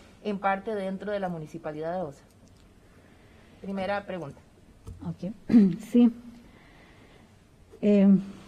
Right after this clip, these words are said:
Speaker 2: por ese motivo, digamos, se procedió a realizar este,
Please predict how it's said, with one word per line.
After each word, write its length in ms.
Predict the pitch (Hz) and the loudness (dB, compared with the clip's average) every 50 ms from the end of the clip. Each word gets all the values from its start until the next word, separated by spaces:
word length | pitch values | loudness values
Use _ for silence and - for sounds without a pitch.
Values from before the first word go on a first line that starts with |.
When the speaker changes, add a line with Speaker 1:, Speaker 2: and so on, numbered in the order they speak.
| - - - | -20 -2 4
Speaker 2:
por 160 | - 214 202 208 | 6 10 10 10
ese 200 | 208 196 285 262 | 10 10 10 10
motivo, 440 | 269 254 247 - 254 262 285 302 | 10 10 10 8 8 8 10 10
digamos, 480 | 269 214 196 190 214 240 262 240 220 - | 10 10 10 8 8 6 6 6 4 4
se 180 | 202 190 180 175 | 2 0 0 -2
procedió 540 | 180 202 202 202 196 196 196 185 180 185 | 0 0 0 0 2 2 0 2 2 2
a 40 | 185 | 4
realizar 520 | 190 220 220 233 220 208 - 202 202 202 214 | 4 4 6 4 4 4 4 4 4 4 4
este, 560 | 220 208 - - 202 180 160 - 160 180 | 2 0 0 -2 0 0 0 -2 -4 -6